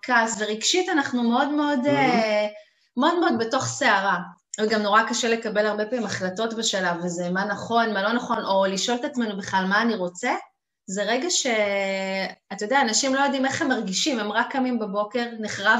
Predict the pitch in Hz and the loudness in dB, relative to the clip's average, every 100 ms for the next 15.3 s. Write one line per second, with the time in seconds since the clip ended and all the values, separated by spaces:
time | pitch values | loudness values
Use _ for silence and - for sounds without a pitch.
0 | 247 233 202 190 220 220 202 190 202 220 | 2 0 -2 -4 -4 -2 -2 -2 -2 -4
1 | 226 220 226 240 - 196 185 185 185 185 | -8 -8 -4 -4 -6 -10 -6 -4 -4 -4
2 | 185 180 180 180 185 180 247 269 254 _ | -6 -6 -6 -4 -6 -4 -2 -2 -4 _
3 | _ - - - 202 196 208 196 196 196 | _ -20 -20 -8 -4 0 0 0 0 0
4 | 190 190 185 175 170 170 - - _ - | 0 0 -2 -4 -6 -10 -16 -20 _ -20
5 | - - _ _ _ _ _ - - 208 | -20 -20 _ _ _ _ _ -18 -4 4
6 | 226 247 247 - 196 247 277 - 226 214 | 6 4 2 0 2 2 0 -2 -2 -2
7 | 214 202 277 262 - _ _ - - _ | 0 2 2 0 -10 _ _ -16 -16 _
8 | _ - 196 202 226 254 226 - 233 233 | _ -6 -2 4 4 4 2 2 0 0
9 | 233 208 196 180 180 175 214 - 254 - | -2 -2 -4 -6 -6 -6 -6 -4 -2 0
10 | 262 254 - - - - - - 214 208 | -2 -4 -12 -20 -20 -20 -12 0 0 0
11 | - 214 214 - 240 247 330 415 294 240 | -6 -4 0 2 4 4 4 0 2 2
12 | 220 233 285 269 220 220 220 214 202 208 | 2 2 2 0 -4 -2 -4 -2 -2 -2
13 | 196 226 254 262 208 202 220 220 233 220 | 0 -2 -2 -4 -4 -6 -6 -4 -2 -2
14 | 202 190 233 247 247 277 208 196 - - | -4 0 0 0 0 0 0 -2 -6 -4
15 | 185 175 226 | -4 -4 -8